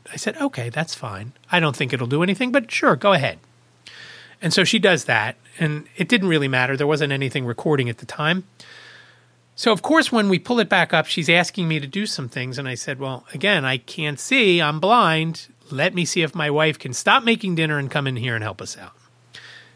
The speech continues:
And Liz puts everything down, comes into the living room, and she's doing everything this lady says.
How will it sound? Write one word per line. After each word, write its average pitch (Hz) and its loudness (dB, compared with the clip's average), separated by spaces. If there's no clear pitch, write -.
And 139 2
Liz 175 4
puts - 2
everything 156 2
down, 123 2
comes 175 0
into 160 0
the 139 0
living 127 -2
room, 123 0
and 117 -2
she's 147 -6
doing 202 4
everything 156 0
this 127 -4
lady 123 -4
says. 107 -4